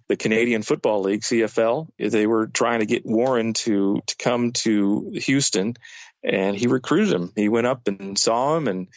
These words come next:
and wined and dined him, and, <laughs> and it,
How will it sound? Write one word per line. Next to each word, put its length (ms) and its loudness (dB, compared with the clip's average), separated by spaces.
and 240 0
wined 340 2
and 120 0
dined 320 0
him, 220 0
and, 260 -4
<laughs> 80 -6
and 220 -2
it, 160 -2